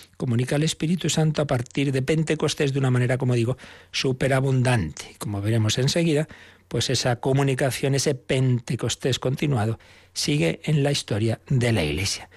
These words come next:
Bien, son algunos de los textos, pero sobre todo es en los discursos de despedida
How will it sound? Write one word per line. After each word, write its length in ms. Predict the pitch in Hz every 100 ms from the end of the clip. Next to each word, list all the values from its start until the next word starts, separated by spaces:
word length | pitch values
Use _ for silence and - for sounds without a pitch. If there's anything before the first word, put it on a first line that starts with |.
| - - -
Bien, 140 | - 110
son 180 | - 139
algunos 540 | 120 135 139 131 -
de 100 | 127
los 180 | 160 -
textos, 300 | - - -
pero 240 | 247 214
sobre 280 | 151 226 208
todo 280 | 160 131 123 - - - - -
es 320 | 165 160 -
en 560 | 131 117 110 113 127
los 200 | 127 123
discursos 680 | 117 110 202 202 - 156 156
de 160 | 120 110
despedida 800 | 101 101 - 113 131 147 131